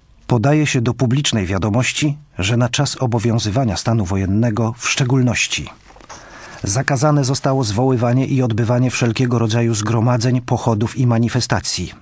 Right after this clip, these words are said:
a także organizowania i przeprowadzania zbiórek publicznych oraz imprez artystycznych, rozrywkowych i sportowych bez uprzedniego uzyskania zezwolenia.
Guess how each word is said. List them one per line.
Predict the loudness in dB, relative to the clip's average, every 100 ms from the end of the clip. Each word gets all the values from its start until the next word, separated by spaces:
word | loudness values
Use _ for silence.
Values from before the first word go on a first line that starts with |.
| -4
a | 0
także | 0 0 0
organizowania | 0 2 2 2 0 0 0 0
i | -2
przeprowadzania | 0 0 0 0 2 0 0
zbiórek | 0 0 0 -2
publicznych | -2 -2 0 0 0 0
oraz | -2 -2
imprez | -2 0 -2
artystycznych, | -2 -2 -2 -2 0 2 0 0
rozrywkowych | -2 -2 -4 -2 -2 -2 -2
i | -4
sportowych | -2 -2 0 -2 -2 -6 -14 -18 -4
bez | 0 2 2
uprzedniego | 0 0 0 0 0 -2
uzyskania | 0 0 -2 -2 -4 -4
zezwolenia. | -4 -2 -2 -2 -6